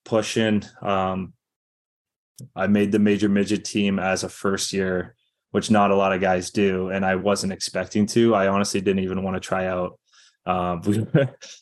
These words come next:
we were up camping with, like, a bunch of cousins up, you know, near Kelowna, and my dad's like, "We're driving back and you're, you're doing these tryouts." And I was like, "No, I don't, I don't want to. I don't even want to play on this team. <laughs> Like,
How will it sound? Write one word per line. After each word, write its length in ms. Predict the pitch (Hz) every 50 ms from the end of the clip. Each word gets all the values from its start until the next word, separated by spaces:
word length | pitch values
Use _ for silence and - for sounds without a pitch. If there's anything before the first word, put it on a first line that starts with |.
| _ - 131 123
we 140 | 120 117
were 160 | 117 113 113 110
up 200 | 107 107 - -
camping 480 | - 113 107 107 104 101 - 104 101
with, 140 | 98 98 -
like, 120 | 107 95
a 60 | 101 101
bunch 280 | - 107 104 101 -
of 80 | 101 -
cousins 420 | - 104 104 101 95 101 98 92
up, 220 | 104 98 95 - - _ -
you 140 | - 101 101
know, 160 | 101 98 98
near 220 | 98 101 98 98
Kelowna, 760 | 95 - - 98 98 98 101 101 101 98 95 95 92 92 - -
and 480 | 98 95 95 92 95 98 95 87 - - - _ _ _ _ _ _ _ _ _ _ _ _ -
my 140 | 98 98 95
dad's 280 | 95 95 92 92 90
like, 100 | 95 90
"We're 140 | 90 95 95
driving 320 | 92 104 95 95 92 90 90
back 300 | 92 95 95 92 - -
and 100 | 95 92
you're, 240 | 92 95 92 -
you're 260 | - - 92 95 95 92
doing 260 | 87 95 92 92 92
these 140 | 95 92 -
tryouts." 460 | - 104 110 123 113 90 90 90 -
And 80 | 80
I 40 | 80
was 120 | 92 98 107
like, 120 | 107 95
"No, 280 | 95 92 98 101 92 90
I 80 | 85
don't, 200 | 92 95 95 - -
I 100 | 92 98
don't 160 | 98 95 92
want 240 | 95 98 113 123 -
to. 140 | - - -
I 20 |
don't 120 | 92 92 95
even 120 | 95 95
want 140 | 95 98 95
to 120 | 90 -
play 120 | - 92 101
on 120 | 107 95
this 180 | 92 - - -
team. 280 | - - 87 87 - -
<laughs> 20 |
Like, 260 | - - - 117 -